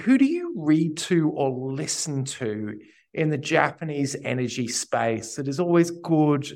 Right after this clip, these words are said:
and thought-provoking and relevant to your work in the private sector?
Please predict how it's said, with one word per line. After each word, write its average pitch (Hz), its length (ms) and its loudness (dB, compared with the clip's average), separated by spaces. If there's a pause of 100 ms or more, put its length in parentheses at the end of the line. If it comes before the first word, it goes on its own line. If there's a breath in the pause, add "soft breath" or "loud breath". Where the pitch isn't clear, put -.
(100)
and 123 420 -2
thought-provoking 117 1040 0 (360 soft breath)
and 175 220 0
relevant 185 460 8
to 156 140 -4
your 131 280 2
work 113 400 -2
in 123 80 -6
the 110 80 -6
private 110 400 -4
sector? - 640 -4